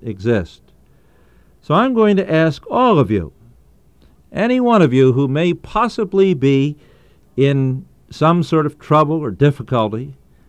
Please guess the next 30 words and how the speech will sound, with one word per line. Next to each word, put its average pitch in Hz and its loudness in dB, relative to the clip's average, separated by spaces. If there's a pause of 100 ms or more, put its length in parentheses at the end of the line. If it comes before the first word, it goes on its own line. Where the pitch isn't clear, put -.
(220)
but 170 -2
isn't 269 -2
really 214 0
quite 190 -2
sure 127 0
what 147 -4
the 156 -8
problem 135 0
is 104 -2
or 107 -4
where 151 0
the 143 0
difficulties 127 -2
lie, 127 0
or 107 -2
whether 139 2
it's 139 -2
several 160 -2
problems 110 -4
or 117 -2
which 175 -2 (300)
one 170 0
of 113 -2
several 117 -2
problems 113 -2
that 110 -6
mainly 127 -2
is 107 -4
your 113 -2
difficulty, 117 -4